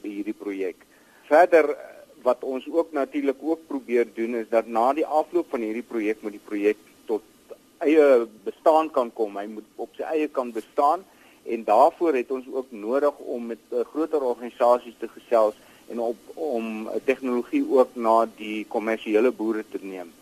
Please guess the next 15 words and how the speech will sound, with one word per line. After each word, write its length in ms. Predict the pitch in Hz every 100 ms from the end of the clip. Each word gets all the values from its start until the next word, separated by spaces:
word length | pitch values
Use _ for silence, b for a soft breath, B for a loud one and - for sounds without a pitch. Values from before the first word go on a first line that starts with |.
| b b b
So 160 | - 107
dit 220 | 101 151
is 120 | 202 196
in 160 | 143 113
breë 300 | 104 120 147 143
trekke 360 | 123 117 120 104
wat 140 | 107
ons 160 | 113 113 -
vir, 160 | 117 104 104
eh, 140 | 104 98 98 -
met 160 | 104
die 80 | 104
projek 340 | - 107 104 101
pro-, 180 | - 98 - - -
beoog. 360 | 107 110 98